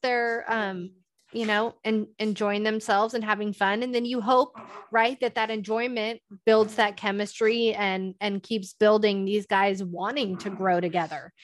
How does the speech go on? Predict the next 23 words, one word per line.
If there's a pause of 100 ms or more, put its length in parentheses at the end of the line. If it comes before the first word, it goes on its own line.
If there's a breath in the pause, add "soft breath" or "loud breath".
(260 soft breath)
Um, (120)
right.
I
mean,
and
that's
the
thing
is (300 soft breath)
we, (140)
the,
the
young
guys
we're
talking
about,
you
want
them
to (160)
be
here,